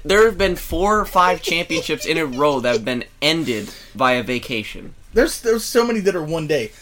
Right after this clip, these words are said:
Speaker 2: Sid wins it January twenty-fourth. It's vacated January twenty-fifth. Nash wins it January twenty-fifth. You know what? I'm gonna ask this. As commissioner, <laughs> uh, I had forgotten. So Nash is commissioner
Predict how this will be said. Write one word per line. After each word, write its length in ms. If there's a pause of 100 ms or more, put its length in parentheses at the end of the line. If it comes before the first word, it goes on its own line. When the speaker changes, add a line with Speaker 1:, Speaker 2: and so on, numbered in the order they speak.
(140)
Speaker 2:
Sid 260
wins 180
it 100
January 280
twenty-fourth. 440
It's 100
vacated 460
January 280
twenty-fifth. 480 (460)
Nash 460
wins 340
it 280 (280)
January 500
twenty-fifth. 560
You 60
know 80
what? 120
I'm 100
gonna 200
ask 300
this. 240 (320)
As 240
commissioner, 640
<laughs> 60
uh, 1700 (800)
I 400
had 180
forgotten. 340
So 300
Nash 480
is 320
commissioner 760